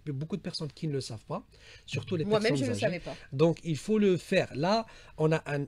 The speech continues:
Speaker 1: un excellent travail en ce qui concerne les enfants. Il faudrait le faire aussi pour les adultes, notamment pour la grippe. Et, euh, pourquoi pas contacter à, en avance les personnes âgées, les personnes malades, de le...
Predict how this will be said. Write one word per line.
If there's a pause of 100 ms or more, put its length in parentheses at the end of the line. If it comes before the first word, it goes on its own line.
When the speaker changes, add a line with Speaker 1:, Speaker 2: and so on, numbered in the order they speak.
Speaker 1:
un
excellent
travail
en
ce
qui
concerne
les
enfants. (380)
Il
faudrait
le
faire
aussi
pour
les
adultes,
notamment
pour
la
grippe. (560)
Et,
euh,
pourquoi
pas
contacter (340)
à,
en
avance
les
personnes
âgées,
les
personnes
malades,
de
le...